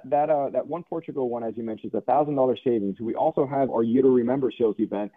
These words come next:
which is savings up to fifteen hundred dollars per person, and that does expire through the end of this month. So it is still available for about the next three weeks. But not only that, but we waive the single supplement on several different departures, uh, where it's not reduced. It would be completely waived.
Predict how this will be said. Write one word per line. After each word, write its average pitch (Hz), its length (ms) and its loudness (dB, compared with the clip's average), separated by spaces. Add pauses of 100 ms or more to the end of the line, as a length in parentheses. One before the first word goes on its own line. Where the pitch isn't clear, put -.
(360)
which 113 260 4
is - 120 -2
savings 156 360 6
up 139 140 0
to - 60 0 (120)
fifteen 151 340 -2
hundred 139 160 -2
dollars 123 260 2
per 143 120 0
person, 123 500 -2 (380)
and 120 140 -2
that 123 160 2
does 156 220 4
expire 139 560 -2
through 131 140 -4
the 123 140 -6
end 127 140 -6
of 123 80 -4
this 120 180 -6
month. 104 220 -6
So 117 80 -2
it 117 80 0
is 139 120 0
still 151 180 2
available 127 440 0
for 117 120 0
about 107 200 0
the 110 80 -4
next 117 300 -8
three 127 140 2
weeks. 120 340 2
But 113 140 0
not 139 160 0
only 175 180 0
that, 135 240 4
but 123 80 0
we 175 200 0
waive 147 340 4
the 127 160 -2
single 135 280 -6
supplement 110 540 -6
on - 160 -10 (100)
several 143 280 4
different 131 280 2
departures, 110 640 0 (420)
uh, 117 80 6
where 113 200 6
it's 110 100 -4
not 139 180 -2
reduced. 127 380 0
It 123 40 0
would 110 100 0
be 117 80 -2
completely 139 460 -2
waived. 117 340 6